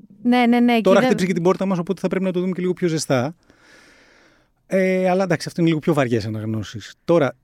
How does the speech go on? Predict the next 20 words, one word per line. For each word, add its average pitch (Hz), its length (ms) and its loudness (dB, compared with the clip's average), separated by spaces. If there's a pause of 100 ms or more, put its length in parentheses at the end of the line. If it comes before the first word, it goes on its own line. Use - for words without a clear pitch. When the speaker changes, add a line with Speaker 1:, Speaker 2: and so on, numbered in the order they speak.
(140)
Speaker 2:
εγώ 143 500 -2
έχω 170 260 -4 (520)
δύο 147 280 2
πολιτικά 147 300 -2
θρίλερ 139 240 -2
στο 107 100 -12
μυαλό 101 260 -8
μου, 92 180 -12 (1200)
τα 123 100 -6
οποία 175 720 -2 (960)
δεν 170 500 -4
είναι 160 260 0
γραμμένα 143 480 0
και 160 140 -6
από 147 120 -4
αυτό - 720 -10
που - 80 -10
θα 151 120 -4
λέγαμε 147 360 0
page 151 160 0